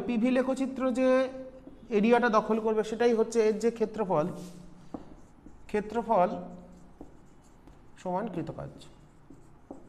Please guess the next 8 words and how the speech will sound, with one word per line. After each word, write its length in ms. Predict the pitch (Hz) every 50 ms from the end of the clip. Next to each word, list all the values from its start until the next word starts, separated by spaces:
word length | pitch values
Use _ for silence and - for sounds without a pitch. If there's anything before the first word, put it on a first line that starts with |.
| - - - - - - - - - - - - - - - - - - - - - - - - - - - - - - - - - - - - - - - - - - - - - -
তাহলে 160 | - 170 170 170 170 226 220
এরিয়াটা 280 | 202 240 240 240 254 240
কত? 120 | 247 240 247 240 247 -
ত্রিভুজ, 300 | 254 277 247 247 269 233 254
এটা 120 | 240 247 -
তাহলে 160 | 233 226 208 170
হাফ 220 | 180 214 233 247 247 247 233
into 260 | 214 208 196 - 233